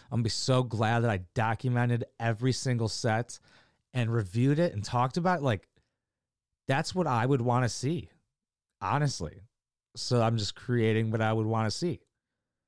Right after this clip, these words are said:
'Cause I think that would give a lot of insight. That would help a lot of people. Um, 'cause that's what I look for, is just little things that people learn. Like, if you could just learn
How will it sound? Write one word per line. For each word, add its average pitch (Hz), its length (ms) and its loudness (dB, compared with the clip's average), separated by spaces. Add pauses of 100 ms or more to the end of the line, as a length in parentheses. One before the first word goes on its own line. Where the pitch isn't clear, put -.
(600)
'Cause 117 140 0
I 123 80 4
think 117 360 0
that 120 200 0
would 113 140 -2
give 113 160 0
a 113 40 2
lot 110 380 2
of 104 140 -4
insight. 117 580 0
That 113 120 2
would 117 100 0
help 117 180 0
a 120 60 -2
lot 113 280 2
of - 140 -8
people. 113 640 -2 (380)
Um, 87 600 -2 (960)
'cause 127 120 0
that's 196 140 -2
what 165 100 2
I 170 80 2
look 131 260 0
for, 87 300 -4
is 98 200 -4
just 113 220 0
little 123 720 2 (580)
things 160 280 0
that 131 140 0
people 123 240 2
learn. 120 200 4
Like, 101 140 0
if 123 80 2
you 165 80 2
could 151 140 0
just 139 160 0
learn 139 460 2